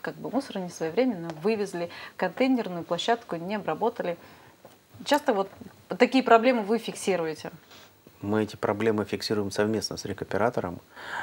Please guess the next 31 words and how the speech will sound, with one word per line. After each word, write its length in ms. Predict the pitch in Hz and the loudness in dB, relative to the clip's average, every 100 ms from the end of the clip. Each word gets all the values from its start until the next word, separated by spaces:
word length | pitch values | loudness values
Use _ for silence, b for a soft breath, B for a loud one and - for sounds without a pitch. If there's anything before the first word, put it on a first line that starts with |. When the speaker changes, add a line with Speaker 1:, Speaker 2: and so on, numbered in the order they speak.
| B - | B -6
Speaker 2:
Э, 600 | 90 95 90 90 85 82 - | 0 2 2 0 -2 -4 0
очень 320 | 117 - 90 | 0 0 -2
часто 360 | - 90 - | 0 0 -2
у 60 | 87 | -4
нас 240 | 90 87 | -2 -2
оставляют 580 | 80 - 90 95 90 85 | -4 -4 -2 0 -2 -4
машины, 580 | 90 90 113 92 82 73 | -4 -4 -4 -4 -4 -6
э, 1000 | - - 85 85 90 90 87 87 82 82 - | -6 -6 -6 -4 -2 0 -2 -2 -4 -4 -4
в 40 | |
местах, 420 | 92 95 - 82 - | -6 -4 -2 -4 -4
где 180 | 90 92 | -4 -2
нужен 360 | 95 98 - | -2 -4 -6
проезд 380 | 90 95 98 92 | -4 -2 -2 -4
мусоровоза. 640 | 85 - - 92 107 127 101 B B B B B B | -8 -6 -2 0 2 2 0 B B B B B B
Особенно 480 | - 113 98 95 92 | 0 2 2 0 0
эта 180 | 90 | -6
проблема 480 | - 95 92 98 90 | -4 -2 0 0 0
актуальна 560 | 85 - 98 95 90 87 | -4 -4 0 0 0 -2
на 120 | 90 | -4
территории 640 | 82 90 - 95 87 85 B B B B | -2 -4 -2 -4 -2 -4 B B B B
Г 100 | 95 | -4
П 140 | 95 | 2
Одинцово 600 | 92 90 92 - 98 85 | 2 2 -4 0 0 0
и 120 | 82 | 0
новых 360 | 90 95 87 - | 0 0 -2 -4
микрорайонах, 720 | 90 98 92 92 107 135 110 - B B B B - | -6 -2 0 2 2 2 0 -6 B B B B -2
там, 200 | 90 92 | 0 0
где 140 | 90 | -2
большая 420 | 87 98 - 87 | 0 0 0 -2
плотность 460 | 80 95 87 90 - | -2 -2 -4 -8 -12
населения, 580 | 92 - 107 135 117 | -10 -4 0 0 -2